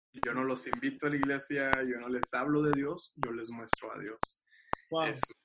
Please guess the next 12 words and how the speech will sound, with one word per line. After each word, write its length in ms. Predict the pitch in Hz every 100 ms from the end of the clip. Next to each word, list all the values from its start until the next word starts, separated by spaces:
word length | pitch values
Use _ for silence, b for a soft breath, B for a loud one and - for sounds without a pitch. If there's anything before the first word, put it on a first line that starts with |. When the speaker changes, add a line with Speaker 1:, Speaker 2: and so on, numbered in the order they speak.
| _ -
Speaker 1:
un 580 | 117 117 117 117 120 117
tiempo 440 | - 127 127 127 135
donde 800 | 123 120 117 110 113 113 110 110
cuando 240 | 127 120 117
alguien 240 | 135 143
va 60 | 135
a 60 |
consumir 420 | 160 151 139 131
un 120 | 139 147
buen 180 | 147 147
café, 480 | 127 - 139 - B B B B -
eh, 400 | 117 113 113